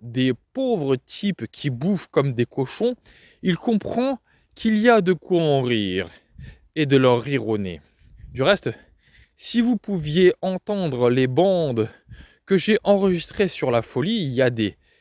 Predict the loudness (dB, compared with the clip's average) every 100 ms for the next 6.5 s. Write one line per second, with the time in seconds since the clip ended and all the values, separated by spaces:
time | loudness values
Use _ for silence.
0 | _ 0 4 4 4 -6 -8 -6 -4 -6
1 | -10 _ _ _ _ 4 6 4 2 0
2 | 0 2 2 2 0 -6 -6 -12 _ _
3 | _ _ _ _ -20 _ _ _ -4 4
4 | 6 6 4 2 2 -4 -2 -2 -4 -8
5 | -4 -2 -2 -4 -4 -4 -6 -12 _ _
6 | -8 2 4 4